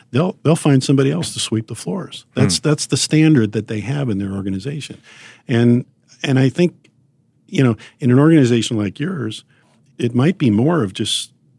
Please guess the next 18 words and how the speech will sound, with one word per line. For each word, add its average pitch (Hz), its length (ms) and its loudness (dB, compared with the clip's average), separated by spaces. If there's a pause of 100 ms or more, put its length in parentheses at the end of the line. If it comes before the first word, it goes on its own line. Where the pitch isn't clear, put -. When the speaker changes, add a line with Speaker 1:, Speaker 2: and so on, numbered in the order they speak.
Speaker 1:
how 160 160 -6
do 180 40 -2
we 160 120 -2
create 147 240 -6
this 107 160 -6
dialogue 104 680 -6 (200)
where 104 300 -6
everybody 123 640 0 (480)
is 110 220 -4
responsible 101 640 -4
for - 160 -16
quality, - 500 -16 (220)
not 110 180 -8
just - 320 -12 (580)
a - 80 -16
couple - 300 -16
of - 80 -20
people? - 400 -20